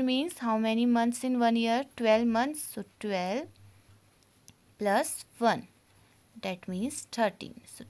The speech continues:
thirteen minus twelve, three minus two is one, one minus one is zero, and two thousand nineteen, two thousand nineteen, zero, so one month, one day,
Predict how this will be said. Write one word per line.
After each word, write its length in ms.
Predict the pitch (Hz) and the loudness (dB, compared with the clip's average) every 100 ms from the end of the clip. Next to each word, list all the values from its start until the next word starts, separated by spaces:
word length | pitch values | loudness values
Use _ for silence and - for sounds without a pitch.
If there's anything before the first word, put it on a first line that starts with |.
| - | -6
thirteen 320 | 226 220 214 214 | -2 -2 -2 -2
minus 280 | 185 165 - | -4 -8 -10
twelve, 260 | - 160 - - _ - | -10 -10 -12 -20 _ -10
three 160 | 233 233 | -2 0
minus 320 | 226 233 240 | 2 0 -4
two 180 | 262 269 | -6 -6
is 160 | 302 - 202 | -8 -12 -6
one, 260 | 202 214 330 381 | -2 -2 -4 -6
one 260 | 220 196 | -6 -4
minus 320 | 190 185 185 | -6 -8 -10
one 160 | 196 190 | -10 -6
is 240 | 269 427 - - | -6 -6 -12 -8
zero, 300 | 185 143 - - _ _ - - _ - _ - | -6 -8 -12 -20 _ _ -20 -20 _ -20 _ -12
and 180 | 190 180 | -12 -8
two 140 | 240 | -4
thousand 340 | 247 240 233 247 | 2 2 2 0
nineteen, 460 | 233 220 233 269 | 2 0 -4 -6
two 140 | 302 233 | -6 -6
thousand 360 | 208 185 185 | -4 -6 -6
nineteen, 460 | 180 165 160 165 196 269 _ - | -10 -10 -14 -12 -12 -14 _ -16
zero, 320 | - 196 156 - _ _ _ _ - _ _ - - - _ - _ _ - | -8 -6 -6 -12 _ _ _ _ -20 _ _ -20 -20 -20 _ -20 _ _ -20
so 80 | - 196 214 | -12 0 2
one 200 | 247 359 269 | 2 0 -2
month, 440 | 226 269 381 _ - _ _ _ _ _ _ _ _ - | 0 -2 -6 _ -20 _ _ _ _ _ _ _ _ -12
one 460 | 202 214 220 269 247 | 0 2 2 0 2
day, 260 | 226 - | 0 0